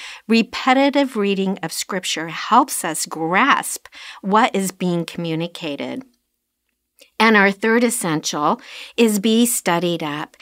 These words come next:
You need to understand the designated study of Scripture to the best of your ability, largely by having your lesson completed. Read the included commentary and listen to the Harvest podcasts.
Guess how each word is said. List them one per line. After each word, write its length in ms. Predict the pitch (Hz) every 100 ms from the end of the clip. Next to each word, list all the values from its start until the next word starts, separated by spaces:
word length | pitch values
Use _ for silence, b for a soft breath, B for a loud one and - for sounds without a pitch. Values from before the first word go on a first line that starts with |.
| B B
You 240 | 214 220 208
need 400 | 214 240 269 247
to 180 | 262 -
understand 920 | 202 202 202 202 - - 185 175 170
the 80 | 175
designated 720 | 170 175 185 208 190 175 180 180
study 500 | - - 170 185 214
of 100 | 190
Scripture 480 | - - 165 - 165
to 160 | -
the 140 | 175 170
best 460 | 165 202 262 - -
of 180 | 190
your 180 | 175 170
ability, 840 | 165 165 190 233 262 185 135 143 240 B B B
largely 720 | 190 196 208 349 415 - 185
by 200 | 190 185
having 360 | 185 170 170 190
your 160 | 202
lesson 360 | 185 143 - 202
completed. 720 | 208 220 - 269 262 202 - B B B
Read 440 | 202 190 262 311 285
the 140 | 262
included 580 | 190 170 - 180 160 160
commentary 800 | - 160 165 165 - 160 135 156 B B B
and 260 | 240 226 233
listen 420 | 294 359 247 185
to 120 | -
the 140 | 175 156
Harvest 520 | - 156 170 - -
podcasts. 760 | - 156 - - - - -